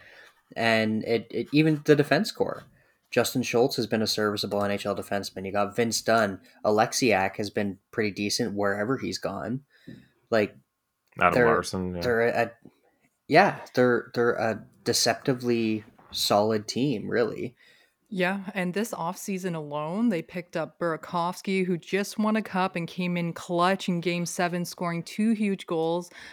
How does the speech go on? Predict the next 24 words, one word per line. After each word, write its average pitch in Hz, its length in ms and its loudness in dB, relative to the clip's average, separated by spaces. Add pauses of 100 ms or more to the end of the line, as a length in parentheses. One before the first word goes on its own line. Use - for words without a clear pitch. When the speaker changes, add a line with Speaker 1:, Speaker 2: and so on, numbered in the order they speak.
Speaker 3:
I 220 80 -4
think 277 340 2
this 214 300 4
roster 185 560 -4
is 185 240 0
made 180 260 0
up 175 200 -2 (100)
of 175 120 -8
players 208 540 -2
who 208 140 -2
come 190 300 -6
in 190 140 -4
clutch 175 500 -8
at 170 160 -6
those, 170 320 -6 (520)
those 175 220 -2
times 170 340 -6
where 185 100 -2
you 175 120 -2
need 202 180 0
it. 156 160 -4 (180)
For - 160 -6
example, 185 560 -2
Bjorkstrand. 170 840 -2